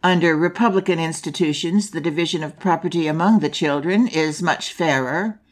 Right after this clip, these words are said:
But the question which forces itself upon thoughtful men in all lands is, why should men leave great fortunes to their children?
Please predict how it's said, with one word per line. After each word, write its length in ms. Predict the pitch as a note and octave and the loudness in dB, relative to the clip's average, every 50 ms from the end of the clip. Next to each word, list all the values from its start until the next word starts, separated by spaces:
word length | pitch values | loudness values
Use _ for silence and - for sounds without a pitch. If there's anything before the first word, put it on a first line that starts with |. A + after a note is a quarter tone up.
| _ _ _ - - _ - | _ _ _ -20 -12 _ -4
But 120 | G3+ G#3+ | -2 -2
the 80 | G#3+ C4 | -2 0
question 480 | - D4+ D4+ E4 D#4+ - - D#4+ D4 | 2 2 2 2 2 0 0 2 4
which 220 | A#3 G#3 G3 - - | 4 2 2 0 -2
forces 420 | - G#3 G3 G3 G3 G3 E3+ D3 | -2 0 0 0 0 -2 -4 -6
itself 400 | E3 D#3 D3 - F3+ D3+ D3 - | -6 -8 -4 -2 0 0 0 -2
upon 360 | F3 - - E3+ D#3 D3 D3+ | -4 -6 -4 -4 -4 -4 -4
thoughtful 440 | D3 - E3+ D3 C#3 - - - D3 | -2 -2 0 0 0 -2 -4 -6 -6
men 280 | C3+ C#3+ C3+ C#3 C#3 - | -4 -4 -4 -4 -4 -6
in 160 | - C#3 - | -6 -6 -4
all 380 | - D3+ D3 D3+ D3+ C#3+ C#3+ C#3 | -2 0 2 2 2 2 2 2
lands 560 | C#3+ C#3+ C#3+ C#3 C3+ C3+ C#3 C3+ C#3+ C#3 - | 0 0 0 0 0 -2 -4 -4 -6 -6 -6
is, 420 | - C#3+ C#3 C3+ C3+ C3+ - - - - - - - - - _ | -6 -4 -2 -2 -2 -4 -4 -8 -16 -20 -20 -20 -20 -20 -8 _
why 260 | - C4 A3 F3+ E3 | 2 4 4 4 4
should 220 | E3+ - - F3 D#3+ | 2 0 -2 -2 0
men 220 | E3+ E3 D#3+ D#3+ | 0 0 0 0
leave 220 | D#3 D#3+ D#3+ D#3 D#3 | 0 0 0 0 0
great 260 | E3 E3 D#3 - - | 0 0 0 0 -2
fortunes 440 | - F3 D#3+ D#3+ - F#3 E3+ F3 - | -2 -4 -4 -2 -2 -2 -4 -2 -2
to 120 | - G3 | 0 0
their 180 | F3 F#3+ G3 G3+ | 2 2 2 2
children? 680 | G3+ B3 C4 D4 C#4 G3 B2+ B2+ B2+ A2+ - - - | 2 0 0 0 0 -2 -4 -6 -8 -8 -10 -10 -14